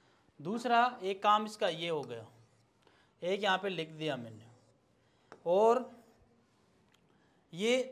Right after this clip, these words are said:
क्षतिग्रस्त शुक्राणुओं को निपटान करती है, उनका भक्षण करती है, बाहर निकालने का कार्य करती है।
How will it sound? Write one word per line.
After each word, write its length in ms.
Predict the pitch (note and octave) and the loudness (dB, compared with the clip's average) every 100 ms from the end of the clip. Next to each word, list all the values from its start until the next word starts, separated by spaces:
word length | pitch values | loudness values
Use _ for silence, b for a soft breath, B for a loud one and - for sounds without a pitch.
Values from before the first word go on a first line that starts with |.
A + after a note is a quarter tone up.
| - | -8
क्षतिग्रस्त 680 | G#3 G#3 A#3 G3 A#3+ B3+ G3+ | -8 -6 -6 0 -2 -2 -10
शुक्राणुओं 720 | D3 G#3 G3+ G#3 G3+ G#3 G#3+ | -8 -10 0 4 4 2 -2
को 240 | G#3 D#3 A#2+ - - | -4 -6 -8 -10 -14
निपटान 540 | D3+ F3+ F3+ G3 G3+ A3 | -8 -8 0 2 4 2
करती 380 | G#3+ G3 G#3 G#3 | -4 -6 -6 -2
है, 100 | G3+ | -2
उनका 200 | G3+ G3 | -2 -6
भक्षण 340 | D3+ C3+ - F#3 | -6 -8 -8 -8
करती 340 | F#3 F3+ F#3+ | -8 -8 -8
है, 80 | F#3 | -6
बाहर 220 | D3+ B2+ | -4 -4
निकालने 420 | D3+ D3+ D3+ D3+ D3+ | -4 -6 -6 -6 -6
का 60 | |
कार्य 220 | D3+ D3 | -6 -8
करती 400 | C#3+ C#3+ - D3 | -8 -14 -16 -16
है। 100 | C#3 | -14